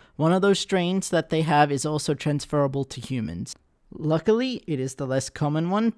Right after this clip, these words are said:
but still, try and explaining that to your partner. "Hey, um, yeah, we need to talk. Um, so a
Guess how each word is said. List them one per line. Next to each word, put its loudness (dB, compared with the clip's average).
but 0
still, -6
try 4
and 2
explaining -4
that 0
to -4
your 2
partner. -4
"Hey, 2
um, 2
yeah, -2
we 0
need 2
to 2
talk. -4
Um, 2
so -2
a -2